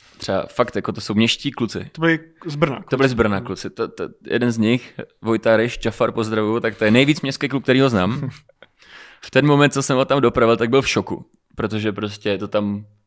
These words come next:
Speaker 1: je to tam jako jiný, jsou tam rozbitý silnice, není to tak udržovaný, jak jsem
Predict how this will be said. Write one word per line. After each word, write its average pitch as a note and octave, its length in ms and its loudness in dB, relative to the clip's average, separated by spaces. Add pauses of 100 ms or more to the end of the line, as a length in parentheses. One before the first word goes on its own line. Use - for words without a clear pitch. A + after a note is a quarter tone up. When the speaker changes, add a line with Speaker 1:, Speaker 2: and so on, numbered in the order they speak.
(240)
Speaker 1:
je G#2 120 -6
to A2 60 -16
tam A2+ 160 4
jako G#2 200 0
jiný, G2 200 0
jsou G2+ 140 -8
tam G2 120 -2
rozbitý G2 500 -2 (320)
silnice, G#2+ 540 -2
není A2+ 200 2
to A#2+ 100 -4
tak A2+ 180 -4
udržovaný, G#2 560 -2
jak G2 140 -10
jsem G2+ 200 -8